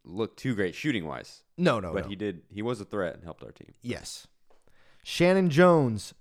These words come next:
Speaker 2: "Solid performance," with three exclamation points. "Team looked rested,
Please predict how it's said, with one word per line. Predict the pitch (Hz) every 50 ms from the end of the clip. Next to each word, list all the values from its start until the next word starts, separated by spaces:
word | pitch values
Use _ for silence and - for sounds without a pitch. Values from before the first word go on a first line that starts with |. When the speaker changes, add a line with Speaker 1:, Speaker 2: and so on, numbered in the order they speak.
| -
Speaker 2:
"Solid | _ - - - - - - 233 208 262 285 294 311 330 339 330 - -
performance," | 320 339 - - - - 269 226 180 151 127 104 95 82 - - - -
with | 117 113 - -
three | - - 165 160 165 170
exclamation | 180 175 - - 202 196 170 131 104 - - 107
points. | - - 104 87 85 - - - - _ - - - - - - - - _
"Team | - - 175 185 208 202 190
looked | 190 196 190 -
rested, | 135 135 147 165 180 - - - 208 208 -